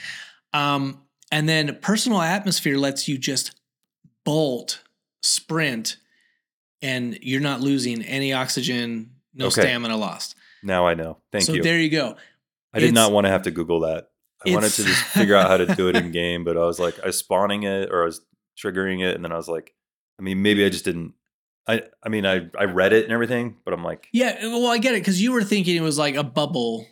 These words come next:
Speaker 1: that you
Speaker 2: Mm-hmm.
Speaker 1: put somewhere and that you stay there.
Speaker 2: Right.
Speaker 1: But no, it's, it's all, it's around you and it stays with you.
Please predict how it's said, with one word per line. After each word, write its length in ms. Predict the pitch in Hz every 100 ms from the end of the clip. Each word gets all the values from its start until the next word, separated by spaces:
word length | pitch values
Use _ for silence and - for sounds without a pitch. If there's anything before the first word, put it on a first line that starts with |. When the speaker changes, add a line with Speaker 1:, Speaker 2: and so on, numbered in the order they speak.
| _
Speaker 1:
that 120 | 135 123
you 100 | 104
Speaker 2:
Mm-hmm. 140 | 98
Speaker 1:
put 360 | 143 127 113 _ _
somewhere 540 | - 156 139 127 117 104
and 180 | 123
that 100 | 120 107
you 120 | 117
stay 340 | - 127 117
there. 380 | 107 90 - - 107
Speaker 2:
Right. 180 | 85
Speaker 1:
But 160 | 135 123
no, 300 | 139 139 131
it's, 260 | 127 - -
it's 220 | 143 135 135
all, 220 | 127 110
it's 260 | 139 131
around 360 | 127 120 113 110
you 120 | 104
and 80 | 98
it 60 | 98
stays 320 | 117 101 98
with 180 | 98 98
you. 140 | 82